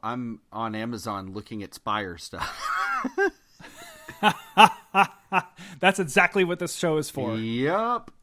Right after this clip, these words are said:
Speaker 1: Oh, my goodness. Um, well, we have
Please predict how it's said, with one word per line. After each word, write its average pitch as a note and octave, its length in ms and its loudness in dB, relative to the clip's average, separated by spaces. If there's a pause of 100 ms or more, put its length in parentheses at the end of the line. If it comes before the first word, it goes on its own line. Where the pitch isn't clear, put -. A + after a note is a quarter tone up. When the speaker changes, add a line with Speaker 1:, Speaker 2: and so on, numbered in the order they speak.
(440)
Speaker 1:
Oh, C#3 400 -2
my G#2 160 -6
goodness. F#2+ 560 -10 (760)
Um, A#2+ 520 0 (140)
well, B2+ 180 0
we F3 320 -2
have C3 520 -2